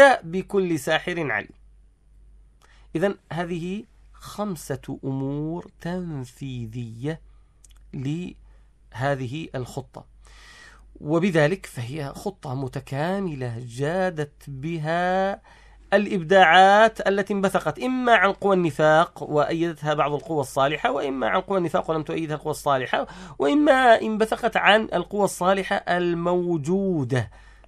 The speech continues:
في البلاط الفرعوني.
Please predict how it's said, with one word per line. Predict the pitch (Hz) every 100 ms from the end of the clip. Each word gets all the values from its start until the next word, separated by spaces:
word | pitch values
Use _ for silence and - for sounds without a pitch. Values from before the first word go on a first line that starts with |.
| _
في | - 151 170 180 156
البلاط | 147 131 143 143 151 160 165 170 - 156
الفرعوني. | 151 139 117 147 123 123 123 120